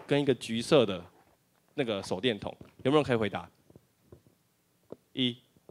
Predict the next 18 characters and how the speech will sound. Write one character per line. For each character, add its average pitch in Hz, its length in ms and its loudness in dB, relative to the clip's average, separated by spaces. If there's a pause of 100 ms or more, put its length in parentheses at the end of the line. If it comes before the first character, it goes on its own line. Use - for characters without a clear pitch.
(200)
二、 104 220 2 (200)
三， 120 280 0 (960)
好， 104 240 -6
请 - 160 -12
说。 117 240 -2 (2250)
什 - 120 2
么？ 190 120 6 (160)
不 190 100 2
好 180 60 4
意 - 20 0
思， 143 120 -4
在 139 220 -4 (840)
Intune， 170 340 0
对。 135 240 0 (3000)
A 170 120 2
T 175 240 -4
A， 165 80 2
对， 131 320 0